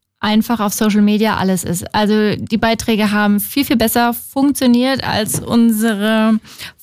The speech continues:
Fachbeiträge, wie jetzt bestimmte Prüfungen ablaufen, wie Kleber geklebt werden müssen und so weiter und so fort.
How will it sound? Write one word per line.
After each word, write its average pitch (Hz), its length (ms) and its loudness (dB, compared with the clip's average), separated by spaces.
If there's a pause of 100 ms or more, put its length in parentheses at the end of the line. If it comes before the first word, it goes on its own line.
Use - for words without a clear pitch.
Fachbeiträge, 262 1200 0 (380)
wie 240 240 2
jetzt 247 220 -2
bestimmte 233 360 0
Prüfungen 269 360 0
ablaufen, 226 880 0
wie 214 160 -2
Kleber 226 320 0
geklebt 208 440 -2
werden 202 240 2
müssen 202 240 0
und 240 180 2
so 220 100 -4
weiter 180 260 -2
und 180 120 0
so 185 80 -4
fort. 254 320 -2